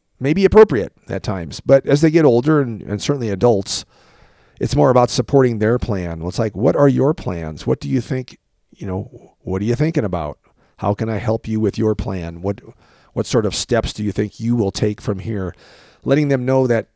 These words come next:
it's about them, it's about their plan, but I am here to support you. I'm here to support what you've got going on, not me take over for you, or not me tell you what you're doing wrong, not me tell you what you should be doing.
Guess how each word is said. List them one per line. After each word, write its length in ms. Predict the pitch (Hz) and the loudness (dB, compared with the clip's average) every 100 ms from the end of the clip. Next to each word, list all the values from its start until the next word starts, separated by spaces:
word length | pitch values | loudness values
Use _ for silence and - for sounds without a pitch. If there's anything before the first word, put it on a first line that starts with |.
| _ _ _ _ | _ _ _ _
it's 180 | 139 143 | -2 0
about 360 | 123 156 135 | 4 4 4
them, 260 | 110 95 95 | 2 2 0
it's 100 | - | -2
about 320 | 110 127 110 | 0 0 2
their 220 | 110 113 | 4 4
plan, 420 | - 127 120 107 | 2 -2 -2 -2
but 180 | 101 95 | -2 -4
I 140 | 113 123 | -4 -4
am 80 | |
here 220 | 113 107 104 | -2 -4 -4
to 120 | 107 | -6
support 440 | - 104 110 90 | -6 -2 -2 -2
you. 260 | 92 104 87 | -4 -4 -4
I'm 120 | 85 | -6
here 140 | - | -8
to 120 | 95 85 | -8 -8
support 320 | 95 104 87 | -6 -4 -4
what 160 | 87 | -6
you've 180 | 69 95 | -4 -4
got 160 | 92 87 | -4 -4
going 260 | 92 87 | -4 -4
on, 240 | 87 85 85 | -6 -8 -6
not 240 | 110 95 | -6 -6
me 300 | 104 113 113 | -6 -4 -6
take 340 | 104 110 107 - | -4 -4 -4 -4
over 380 | 101 101 92 87 | -4 -2 -4 -6
for 180 | - 90 | -4 -4
you, 340 | 90 90 87 - | -2 -4 -6 -6
or 160 | 95 | -6
not 260 | 92 101 90 | -4 -8 -8
me 240 | 101 98 | -8 -8
tell 240 | - 101 92 | -6 -6 -4
you 300 | 90 87 - _ _ | -4 -6 -10 _ _
what 200 | 107 - | -2 0
you're 120 | 98 | -4
doing 320 | 90 95 92 | -2 -2 -2
wrong, 500 | 85 92 92 90 87 - - - - | -4 -4 -2 -4 -8 -16 -20 -20 -10
not 260 | 113 104 76 | -4 -4 -4
me 220 | 101 98 | -6 -6
tell 240 | - 95 | -2 0
you 180 | 92 90 | 0 0
what 220 | 90 95 | -2 -4
you 100 | 101 | -6
should 300 | 90 - 98 | -6 -2 -2
be 120 | 87 85 | -2 -2
doing. 440 | 95 90 87 | -2 -4 -8